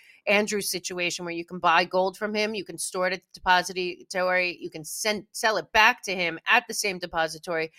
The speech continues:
It's an interesting alternative to decentralize your money, uh, into a safe haven. So Andrew, just on the, um, on the, what's going on militarily around the world, what we're also talking about is a possible, um,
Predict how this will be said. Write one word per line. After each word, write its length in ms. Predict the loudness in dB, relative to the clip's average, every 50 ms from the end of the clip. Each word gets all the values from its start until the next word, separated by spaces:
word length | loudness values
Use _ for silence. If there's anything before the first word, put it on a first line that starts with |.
| -20 -20 -14 _ -8
It's 140 | -4 -2
an 100 | 0 2
interesting 440 | 4 2 2 0 -2 -2 0 2 2
alternative 600 | 2 2 2 0 -4 -2 -2 -2 -2 -4 -4 -8 -10
to 100 | -16 -12
decentralize 920 | -8 -8 -6 -4 -2 -2 -4 -4 -4 -4 0 4 6 6 6 6 2 0
your 140 | -4 -6 -2
money, 460 | 2 4 4 4 2 0 -4 -8 -12 _ _ _ _ _ 2
uh, 280 | 4 6 6 6 4 0
into 240 | -4 -6 -6 -6
a 80 | -6 -4
safe 360 | -4 -2 -2 -2 -4 -4 -6 -6
haven. 440 | -4 -2 -2 -2 -2 -4 -6 -6
So 220 | -6 -4 -2 -2 -2
Andrew, 500 | 0 0 0 0 -2 -2 -4 -4 -6 -6
just 320 | -6 -6 -6 -6 -4 -2
on 260 | 0 0 0 0 -2
the, 180 | -4 -6 -4 -4
um, 480 | -2 0 0 0 -2 -4 -6 -10 -14 _ _ _ _ _ _ _ _ _ _ _ -12 -2 2
on 200 | 4 4 4 4
the, 160 | 2 0 0
what's 200 | 2 2 0 2
going 340 | 4 4 6 6 6 4 2
on 380 | 2 4 6 6 6 4 2 0 -6 -14 -20 -20 -12 -4
militarily 880 | 2 6 6 6 6 6 2 0 0 2 4 4 4 2 2 0 0
around 340 | -2 -2 0 0 0 0 0
the 80 | -2 -4
world, 440 | -2 0 2 4 4 4 2 0 0
what 200 | -2 -2 0 0
we're 180 | 0 0 0
also 380 | 2 2 0 0 0 -2 -4 -4
talking 380 | -2 -2 -2 -2 -2 -4 -4
about 280 | -2 0 0 0 -2 -2
is 140 | -6 -10 -8
a 60 | -6
possible, 760 | -4 -4 -4 -4 -4 -6 -10 -10 -8 -6 -4 -4 -4 -4 -2
um, 460 | -2 -2 0 0 -2 -4 -6 -10